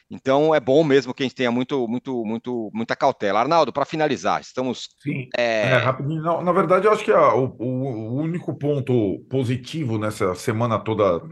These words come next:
Speaker 2: trágica foi, de fato, coisas virem à tona pra, como disse o Mauro, tardiamente acontecer alguma coisa como educação, cartilha, orientação e também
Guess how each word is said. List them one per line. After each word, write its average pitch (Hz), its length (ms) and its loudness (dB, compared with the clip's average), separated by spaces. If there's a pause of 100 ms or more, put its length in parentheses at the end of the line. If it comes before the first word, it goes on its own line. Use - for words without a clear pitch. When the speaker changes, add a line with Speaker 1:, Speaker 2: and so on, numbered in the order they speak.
(100)
Speaker 2:
trágica 110 560 -2
foi, 143 260 0
de 165 120 -4
fato, 165 560 0 (180)
coisas 160 480 4
virem 127 320 -4
à 120 80 -2
tona 175 480 -4 (460)
pra, 156 540 4 (260)
como 101 160 -10
disse 131 220 -4
o 196 40 4
Mauro, 170 320 6
tardiamente 156 960 2
acontecer 151 600 -2
alguma 147 320 2
coisa 135 320 0
como 98 500 -4 (800)
educação, 135 800 2
cartilha, 135 880 0
orientação 139 840 0 (640)
e 233 140 0
também 196 720 2